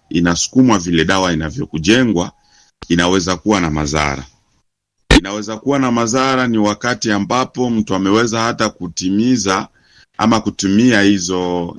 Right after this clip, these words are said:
tiba asilia pasipo kujua,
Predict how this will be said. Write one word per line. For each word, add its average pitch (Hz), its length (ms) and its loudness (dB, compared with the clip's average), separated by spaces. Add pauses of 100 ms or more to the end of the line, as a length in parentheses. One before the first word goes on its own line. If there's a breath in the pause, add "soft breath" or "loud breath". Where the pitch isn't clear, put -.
tiba 123 360 0
asilia 117 560 -2
pasipo 113 520 -4
kujua, 110 600 0